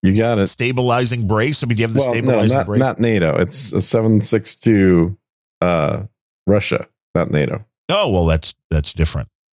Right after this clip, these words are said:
Speaker 1: Seven six two nato, seven six two by fifty-one, which is a three oh eight cartridge. I also have one of those,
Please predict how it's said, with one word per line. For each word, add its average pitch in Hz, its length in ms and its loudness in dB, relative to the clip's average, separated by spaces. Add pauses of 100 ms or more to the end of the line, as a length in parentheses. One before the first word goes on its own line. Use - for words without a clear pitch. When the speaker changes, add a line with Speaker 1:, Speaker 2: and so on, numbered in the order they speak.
(560)
Speaker 1:
Seven 226 240 2
six 196 300 0
two 190 120 4
nato, 151 380 4
seven 127 260 0
six - 280 -2
two 131 120 2
by 107 200 2
fifty-one, 101 880 2
which 92 200 0
is 85 120 2
a 85 80 2
three 123 320 0
oh 95 120 4
eight 95 220 -2
cartridge. 78 520 -4
I 85 100 4
also 87 260 0
have 82 220 -2
one 80 160 0
of 71 60 -2
those, - 380 -4